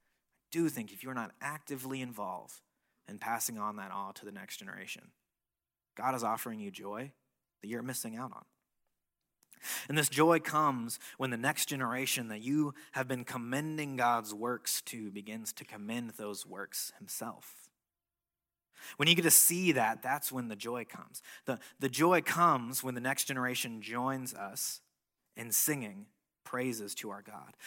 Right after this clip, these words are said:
That, that joy comes when we get to see them praising God, and we know, and we get to know that all those times we pointed out God's greatness in creation,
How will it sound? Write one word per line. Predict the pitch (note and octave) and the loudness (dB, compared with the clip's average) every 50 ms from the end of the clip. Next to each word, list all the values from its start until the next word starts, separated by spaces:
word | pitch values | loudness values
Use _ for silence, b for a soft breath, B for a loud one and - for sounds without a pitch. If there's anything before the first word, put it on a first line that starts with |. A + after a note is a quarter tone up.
| B B B | B B B
That, | - D3+ D3 B2 | 2 2 2 4
that | C#3 D3+ D3 C#3 | 4 2 2 4
joy | B2+ C#3+ D#3+ F#3 F3+ E3 | 2 4 6 6 6 4
comes | - C#3+ D#3 D#3 C#3+ B2+ | 4 2 2 2 2 -2
when | B2+ B2+ | -4 -4
we | B2+ C#3 | -4 -2
get | C#3 D#3+ | -2 -2
to | C#3+ C3+ | -2 -2
see | - - C#3+ | -2 -2 0
them | C3+ C3 A#2+ A2+ | -2 -2 -2 -4
praising | - - - B2+ C3 C3+ C#3 C3 A#2+ B2 A#2 | -6 -6 -4 -4 -2 -2 -4 -4 -4 -6 -4
God, | A2 A2 A2+ A2 A2 G#2 G2 | -2 -2 0 0 -2 -4 -6
and | G#2+ A2+ A2+ | -8 -8 -8
we | B2+ C#3+ D3 | -6 -6 -6
know, | C#3 C3 B2+ B2+ C3 A#2 A2+ G#2 F#2+ - _ _ _ _ _ _ _ _ _ _ | -4 -4 -2 -2 0 -2 -2 -4 -6 -12 _ _ _ _ _ _ _ _ _ _
and | A2 | -6
we | C3+ D3 | -2 0
get | D#3+ D3+ | 0 0
to | - B2 | -2 -4
know | B2+ C3 C#3 C#3 C3 | 0 2 2 2 2
that | B2+ A#2+ | 2 0
all | - - C#3 D#3 E3+ | 2 4 4 4 6
those | E3 D#3 C#3 | 4 2 0
times | - - C3+ C3 B2+ A#2+ G#2+ | 0 -2 -4 -6 -6 -6 -6
we | A2+ A2+ | -8 -10
pointed | G#2+ - - B2+ C3+ C#3+ C3+ B2 | -10 -10 -12 -10 -8 -8 -6 -6
out | A#2+ A#2+ A#2 A2 | -4 -6 -6 -6
God's | A2+ A2 A2 G2+ | -6 -8 -8 -8
greatness | G2 - A2 A2 A2 G#2+ G2+ - | -10 -10 -10 -10 -10 -8 -10 -10
in | - G2 | -10 -12
creation, | F#2+ - G2+ G2 G2 G2+ F#2+ - - | -12 -12 -10 -10 -8 -8 -10 -12 -14